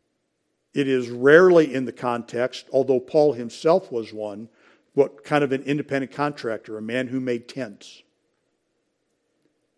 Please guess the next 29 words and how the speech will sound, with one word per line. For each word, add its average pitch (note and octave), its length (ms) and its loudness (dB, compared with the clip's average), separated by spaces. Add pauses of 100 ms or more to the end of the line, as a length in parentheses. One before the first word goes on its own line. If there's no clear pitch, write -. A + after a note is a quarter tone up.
(240)
So F3 140 0
the E3 100 6
regulation F3 800 6
is D3 280 0
to C#3+ 120 -4
those D3 380 4
who C3+ 120 -8
find D#3 380 -4
themselves A#2+ 920 -4 (400)
in C#3 200 -4
either D3 360 0
a C3 80 4
very B2+ 260 0
powerful D#3+ 640 0
situation C#3 920 -6
as A2+ 200 -6
a G#2 100 -12
slave B2+ 560 -2
owner C#3+ 520 -2 (440)
or D3 320 6
in D3 160 2
a C#3+ 60 0
very D#3 280 8
weak D3+ 360 2
situation A#2 1000 -6 (380)
as B2 300 -2
the B2 120 -12
slave A#2+ 880 -2 (440)
himself A2 580 0